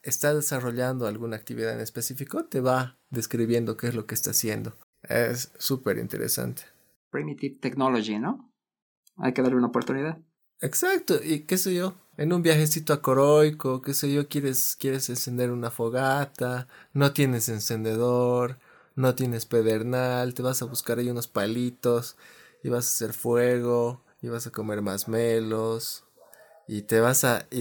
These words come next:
Speaker 1: y, y al hacer fuego te vas a sentir así.
Speaker 2: Un cavernícola.
Speaker 1: Un cavernícola hecho y derecho.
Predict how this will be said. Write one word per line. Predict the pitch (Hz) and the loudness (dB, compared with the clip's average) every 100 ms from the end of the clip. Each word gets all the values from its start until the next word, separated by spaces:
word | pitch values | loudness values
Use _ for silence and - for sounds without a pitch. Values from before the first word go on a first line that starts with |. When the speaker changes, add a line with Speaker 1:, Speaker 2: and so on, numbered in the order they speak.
| - | -6
Speaker 1:
y, | 127 117 - | -6 -8 -8
y | 147 117 | -2 0
al | 104 | 0
hacer | 123 143 139 | 0 0 0
fuego | - 127 123 135 156 | 2 2 4 2 0
te | - | -2
vas | 113 123 113 | -2 0 0
a | |
sentir | - 110 - 127 110 | 0 -2 -4 -4 -2
así. | 104 - 117 113 95 92 - _ _ - | -2 -2 -2 -4 -6 -8 -14 _ _ -16
Speaker 2:
Un | 123 | -12
cavernícola. | - 113 110 113 110 113 135 - _ _ - | -4 0 2 0 -2 -12 -12 -18 _ _ -12
Speaker 1:
Un | 123 | -4
cavernícola | 113 104 110 113 117 107 - | -2 0 0 0 0 0 0
hecho | 120 - 113 | -2 -2 0
y | |
derecho. | 107 101 104 107 - 104 | 2 2 2 -2 -4 -8